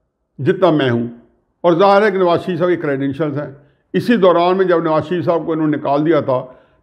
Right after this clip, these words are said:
तो मेरे ख-, खबर मुझे कन्फर्म नहीं है, लेकिन एक दफ़ा नवाज शरीफ साहब को एक बड़े ही अहम काम के लिए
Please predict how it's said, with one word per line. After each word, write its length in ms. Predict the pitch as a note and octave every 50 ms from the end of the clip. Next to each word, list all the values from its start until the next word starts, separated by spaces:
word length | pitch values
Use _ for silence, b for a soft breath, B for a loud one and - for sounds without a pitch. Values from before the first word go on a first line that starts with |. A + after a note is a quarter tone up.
| _ -
तो 40 | D3+
मेरे 220 | D#3 E3 E3+ F3
ख-, 280 | E3 - F3+ G3+ - -
खबर 300 | - - E3+ C#3+ D#3+ D#3 E3+ D#3+ D3 C#3 C#3 C#3+ C#3+
मुझे 220 | C#3 C#3 C#3 C#3+
कन्फर्म 400 | D3 C#3+ C#3 C3+ - - E3 E3+
नहीं 180 | E3 E3+ F#3 F3
है, 280 | E3 D3+ D#3 D#3 B B B B B -
लेकिन 260 | D#3+ E3+ E3+ G3+ G3+
एक 160 | G#3+ A3 F#3 F#3+
दफ़ा 160 | G3+ F#3+ G3+
नवाज 240 | F#3+ F3+ F3 E3+ -
शरीफ 180 | F3+ F#3+ F3
साहब 220 | - G3+ F#3 F3+ -
को 60 | G3+
एक 140 | F#3 B2 A2
बड़े 180 | D#3+ F3+ G#3 G#3
ही 220 | G3+ A3 G#3 E3+
अहम 280 | - F3 F3+ G3 G3+ G3
काम 320 | G3 D#3+ E3 E3+ F#3 F3+
के 100 | D#3 E3
लिए 280 | D#3+ D3 D3+ D3+ D3+